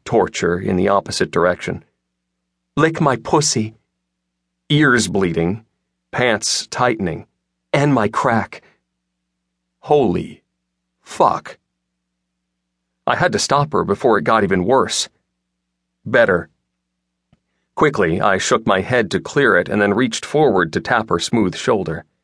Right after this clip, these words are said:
Hair flung out in an arc, she turned on her heel at warp speed, her eyes widening in horror as she pulled on a white cord to release an earbud from her ear.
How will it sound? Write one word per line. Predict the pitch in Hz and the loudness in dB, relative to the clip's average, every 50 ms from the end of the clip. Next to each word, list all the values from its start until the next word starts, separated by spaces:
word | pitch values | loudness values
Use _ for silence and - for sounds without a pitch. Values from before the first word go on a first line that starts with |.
| _ _ _ _ _ _ _ _ _ _ _ _ _ _ _ _ | _ _ _ _ _ _ _ _ _ _ _ _ _ _ _ _
Hair | - - 147 135 117 92 90 | 0 4 4 6 6 4 2
flung | - - - 123 117 113 107 98 | 0 0 2 4 4 4 4 2
out | 101 110 98 87 - | 2 0 0 -2 -2
in | - 110 95 | -2 -2 0
an | 90 85 | 0 2
arc, | 92 107 98 87 - - - - - - | 2 2 2 2 0 -6 -18 -18 -10 -6
she | - 127 117 | -2 -2 -2
turned | - - 160 151 127 107 | 0 2 2 4 4 4
on | 101 104 | 2 2
her | 104 98 | 0 0
heel | - - 156 147 127 107 107 | 0 0 2 2 4 4 2
at | 110 | 2
warp | 113 120 127 117 113 - | 4 2 2 2 2 -2
speed, | - - - 131 123 104 90 82 - - - - | -4 -2 0 0 2 0 0 -4 -8 -14 -8 0
her | - 120 | 2 4
eyes | 110 131 139 139 131 117 107 101 | 6 6 6 4 4 4 2 2
widening | 92 95 107 123 139 143 139 120 113 107 104 101 | 2 2 4 4 4 2 2 2 2 2 2 2
in | 104 101 | 2 0
horror | 95 - - - 165 165 135 98 87 78 80 - - | 0 0 2 2 4 4 4 4 2 2 0 -4 -4
as | - 98 92 | -2 -2 -2
she | - 107 90 | 0 -2 -4
pulled | - - 123 123 117 110 107 | -2 0 2 2 4 4 2
on | 104 98 | 2 2
a | 95 | 2
white | 95 104 117 113 113 113 | 2 2 2 2 0 -4
cord | - - 147 143 120 107 98 87 - | -4 0 2 4 4 4 2 0 -2
to | - | 0
release | 92 98 98 110 113 110 - | 0 2 2 2 0 0 0
an | 98 98 | -2 0
earbud | 107 139 143 131 107 92 80 78 78 | 0 0 0 0 0 0 0 0 -2
from | - - 87 90 | -4 -6 -6 -2
her | - - - | -2 -2 -2
ear. | - 104 95 82 78 76 | -2 -4 -6 -6 -6 -10